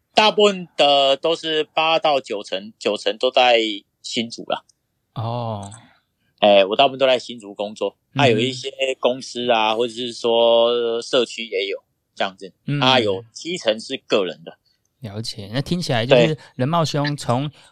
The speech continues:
Speaker 2: 国中开始就很有那种刻苦训练的经验的。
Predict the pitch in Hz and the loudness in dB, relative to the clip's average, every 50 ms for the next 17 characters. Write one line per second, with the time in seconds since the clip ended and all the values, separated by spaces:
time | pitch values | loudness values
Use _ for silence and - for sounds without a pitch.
0 | _ _ - - 127 123 131 147 - 202 190 190 185 - 196 185 185 - - 113 | _ _ -8 -4 -2 0 0 0 0 -2 -2 -2 -2 0 0 0 0 0 -2 -2
1 | 117 - 151 143 143 139 135 131 131 127 120 - - - - 120 113 127 139 143 | 0 0 2 2 4 4 4 2 2 0 -2 -6 -12 -14 -10 -8 -6 -4 -4 -4
2 | 117 113 139 143 131 123 107 104 107 - - - - 156 139 - - - 127 110 | -2 -2 -4 -4 -4 -4 -4 -6 -6 -10 -6 0 0 0 0 0 -2 -6 -6 -4
3 | 104 107 127 - - - 180 139 143 147 160 143 123 117 113 110 - - 139 127 | -4 -6 -8 -8 -6 -4 -4 -4 -4 -2 -4 -2 -2 -2 -4 -4 -2 -4 -4 -2
4 | 135 156 139 107 104 104 104 - - | -2 -2 -2 -2 -2 -4 -8 -8 -10